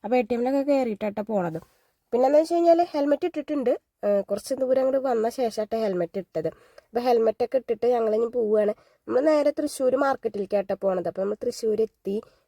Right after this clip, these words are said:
ദേ വടക്കുനാഥനെ കണ്ടില്ലേ? അപ്പൊ ഒരു റൗണ്ട് അടിച്ച ശേഷം നമ്മള് നേരെ മുനിസിപ്പൽ വഴി ഇറങ്ങിയിട്ട്, ഏ, നമ്മുടെ, ഏ, പുത്തൻപള്ളിയുടെ അവിടെയുള്ള മാർക്കറ്റിലേക്കാട്ടോ വന്നിട്ടുള്ളത്. അപ്പൊ ഇനിയിപ്പോ അവിടെ ഇറങ്ങിയിട്ടുണ്ട്. ഹെൽമെറ്റ് ഇന്ന് ഊരിയപ്പോ കണ്ടില്ലേ? മുടിയൊക്കെ ആകെ ചപ്പറവറയായിട്ടുണ്ട് ട്ടോ.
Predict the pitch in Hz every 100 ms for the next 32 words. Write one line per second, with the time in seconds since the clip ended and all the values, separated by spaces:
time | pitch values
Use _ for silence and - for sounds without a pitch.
0 | - 190 202 190 202 214 202 202 202 226
1 | 196 170 170 - 160 - 190 196 208 196
2 | 190 190 - 196 196 180 202 185 185 190
3 | 180 180 196 214 202 190 185 185 196 196
4 | 202 180 170 - - _ _ _ _ -
5 | 233 233 233 220 - _ _ _ 214 233
6 | 233 247 240 220 214 202 196 185 190 185
7 | 196 190 190 175 170 175 160 156 165 165
8 | 156 156 156 165 - _ _ _ _ 285
9 | 302 320 302 311 311 269 247 254 262 247
10 | 247 247 247 285 294 302 311 262 247 247
11 | 254 262 208 180 175 196 233 - 254 220
12 | 226 240 247 269 262 254 220 196 185 196
13 | 170 185 165 165 160